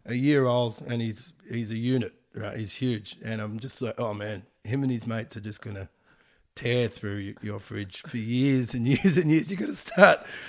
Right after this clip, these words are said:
buying some canned food or something 'cause this is gonna be heavy,"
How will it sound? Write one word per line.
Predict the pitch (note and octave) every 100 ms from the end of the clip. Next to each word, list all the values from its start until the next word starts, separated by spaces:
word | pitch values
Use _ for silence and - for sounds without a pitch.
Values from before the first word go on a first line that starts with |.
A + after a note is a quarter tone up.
| - -
buying | D3 E3+ F3
some | C#3+ C#3+
canned | - D3+ D#3+ D3
food | D3 D#3+ D3+
or | B2+
something | - D#3+ D#3 C#3+
'cause | - G#3 E3
this | A3 -
is | G#3+
gonna | - G#3+ G#3+
be | G3 G3+
heavy," | - F3 G3+ F#3+ C3